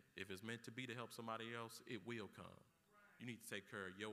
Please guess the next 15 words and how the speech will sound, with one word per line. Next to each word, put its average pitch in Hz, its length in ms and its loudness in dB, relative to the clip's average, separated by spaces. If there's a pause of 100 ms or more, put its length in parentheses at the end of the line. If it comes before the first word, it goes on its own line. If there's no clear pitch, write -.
own 107 240 2
business, 92 640 -2
God's 101 420 8
business. 95 580 -2 (220)
As - 60 -2
long 113 220 8
as 120 60 2
you 151 80 4
stay 127 180 8
with 104 180 2
God's 123 420 10
business, 104 320 2
you 120 80 0
going 110 300 2
straight. 135 420 4